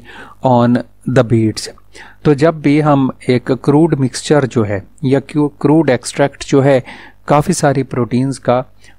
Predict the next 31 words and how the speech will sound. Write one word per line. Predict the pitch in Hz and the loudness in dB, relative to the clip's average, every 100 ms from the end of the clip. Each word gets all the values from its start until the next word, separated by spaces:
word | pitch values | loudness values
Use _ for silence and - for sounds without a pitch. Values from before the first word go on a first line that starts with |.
| 139 | -4
वो | 135 | -2
पोर | 151 - 147 165 | -2 0 2 2
करते | 160 139 123 135 | 2 0 0 -2
हैं | 135 143 135 - | -2 -4 -6 -2
इस | 151 - - - 147 143 - - | 0 0 -6 -2 0 0 -4 -4
क्रोमेटोग्राफिक | 160 131 123 123 120 123 127 - 131 127 - - | -2 0 0 0 0 2 0 -2 -2 -2 -4 -4
कॉलम | 123 135 165 | -2 0 0
में, | 151 113 117 - - - - - | 0 0 -2 -6 -20 -20 -16 -2
तो | 151 151 - 135 | 0 0 -4 -8
बीड्स | 123 165 156 113 - 98 - - - - - | 0 2 2 0 -8 -10 -12 -20 -20 -12 -6
जिनके | 113 135 139 160 | 0 0 0 2
ऊपर | 147 - 135 | 2 0 -2
ग्लूकोज | 123 123 117 131 123 | -2 -2 -2 -2 0
मौजूद | 127 117 120 131 | -2 0 0 2
है | 131 135 | 2 2
और | 127 | 0
हमारी | 127 120 117 127 127 117 - - - - - | 0 0 2 0 -2 -4 -6 -20 -20 -8 -2
concanavalin | 135 131 123 120 127 135 127 131 127 - | 0 0 0 0 2 2 2 0 -2 0
A | 135 156 | 2 2
प्रोटीन्स | 156 127 123 120 113 | 0 -2 0 -2 0
जो | 117 | 0
है | 117 139 127 - - - - - | 2 2 2 -4 -20 -20 -16 -6
वो | 127 185 214 185 | 0 2 4 2
भी | 160 185 | 0 0
बाइंड | 160 135 143 143 | 2 0 0 -2
करने | 151 139 147 | -2 0 -2
की | - | -4
सलाहियत | 143 139 123 120 147 - | -4 0 -2 -2 -4 -2
रखती | 139 - - 143 | -4 -6 -6 -2
है | 143 | -2
इन | 135 147 | 0 -2